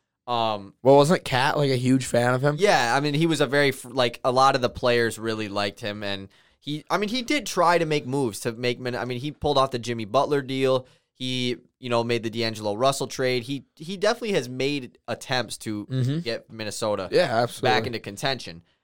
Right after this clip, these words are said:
Speaker 1: But Minnesota has been rumored in trade talks, and here's another contract question.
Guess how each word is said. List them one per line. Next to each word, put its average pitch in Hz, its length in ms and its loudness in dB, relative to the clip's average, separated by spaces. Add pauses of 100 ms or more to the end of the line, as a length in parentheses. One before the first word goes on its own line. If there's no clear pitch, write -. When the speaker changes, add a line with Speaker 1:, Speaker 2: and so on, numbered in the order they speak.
(160)
Speaker 1:
But 139 300 0
Minnesota 175 440 4
has 151 200 2
been 139 180 0
rumored 135 420 -2
in 117 340 -6 (340)
trade 147 320 -2
talks, 110 460 -2
and 120 140 -6
here's 208 260 -2
another 165 380 4
contract 135 680 -2 (100)
question. - 480 -6